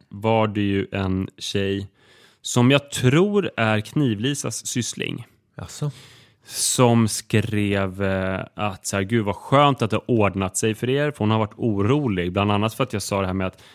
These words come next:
Speaker 1: jag blev så, eh, förbittrad när Sara köpte muffinsformar i silikon som jag tyckte att vi inte hade plats för.
Speaker 2: Just det.
Speaker 1: Det har hon oroat sig för,
Speaker 2: Mm.
Speaker 1: den här kvinnan.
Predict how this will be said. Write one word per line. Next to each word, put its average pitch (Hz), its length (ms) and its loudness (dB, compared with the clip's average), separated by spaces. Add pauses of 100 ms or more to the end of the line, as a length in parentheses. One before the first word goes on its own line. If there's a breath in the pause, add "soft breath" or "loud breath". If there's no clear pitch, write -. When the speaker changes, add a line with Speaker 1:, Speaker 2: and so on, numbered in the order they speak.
(120)
Speaker 1:
jag 101 120 -2
blev 98 220 0
så, 95 160 -6
eh, - 640 -8
förbittrad 107 520 -2
när 98 80 0
Sara 95 260 0
köpte 92 240 -6
muffinsformar 98 1080 -4 (140)
i 95 80 -10
silikon 95 540 -4
som 101 120 -8
jag 95 100 -6
tyckte - 180 -10
att 95 100 -16
vi - 40 -6
inte 90 100 -10
hade 113 80 -10
plats - 260 -10
för. 64 200 -8
Speaker 2:
Just 131 220 4
det. 92 100 -4
Speaker 1:
Det 87 100 0
har 113 100 6
hon 127 60 4
oroat 131 320 4
sig - 100 -2
för, - 300 -8 (120)
Speaker 2:
Mm. 104 100 -2
Speaker 1:
den 95 80 0
här 90 80 -4
kvinnan. 64 340 -10